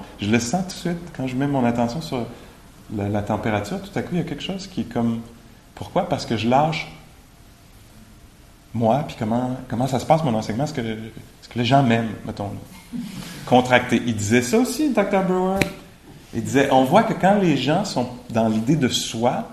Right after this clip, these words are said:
évaluation de soi, comparaison de soi, obtenir quelque chose pour soi,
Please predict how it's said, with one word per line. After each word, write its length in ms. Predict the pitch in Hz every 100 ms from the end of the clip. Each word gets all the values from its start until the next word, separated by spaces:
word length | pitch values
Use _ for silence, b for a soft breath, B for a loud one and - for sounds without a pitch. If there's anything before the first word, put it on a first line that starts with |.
| - -
évaluation 600 | 113 120 117 117 - 117
de 140 | 110
soi, 340 | - 113 117 131
comparaison 580 | 127 - 113 110 117
de 140 | 110 104
soi, 460 | - 107 110 120 B B -
obtenir 440 | - 120 123 135
quelque 160 | 117 -
chose 140 | 123
pour 240 | - 104
soi, 500 | - - 110 113 -